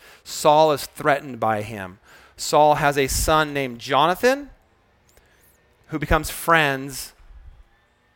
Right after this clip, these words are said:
with David. So think about this for a second. David's a nobody, he's a shepherd, and he becomes the hero of Israel. Saul becomes jealous,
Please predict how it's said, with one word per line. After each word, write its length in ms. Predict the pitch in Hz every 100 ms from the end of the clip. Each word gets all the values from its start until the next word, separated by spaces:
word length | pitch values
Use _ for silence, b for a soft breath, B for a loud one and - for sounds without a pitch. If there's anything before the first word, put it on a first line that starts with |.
| _ _ -
with 340 | 131 131 -
David. 420 | 113 107 95 98
So 140 | - 160
think 200 | 208 208
about 200 | 175 151
this 100 | 143
for 300 | 135 120 -
a 80 | 113
second. 440 | - 104 104 110 b b b b b _ _ _ _ _
David's 380 | 123 139 180 196
a 60 |
nobody, 500 | 175 156 147 143 156
he's 200 | 135 131
a 40 | 147
shepherd, 580 | - 147 - 156 151 -
and 120 | 131
he 140 | 139 185
becomes 380 | 185 185 160
the 120 | - 123
hero 600 | - - 190 196 175 160
of 200 | 156 135
Israel. 500 | 131 117 110 87 - _ _ _ _ _ b b b b b b b b b b b
Saul 520 | - - 156 156 165
becomes 360 | 170 170 160
jealous, 640 | 127 156 147 147 190 -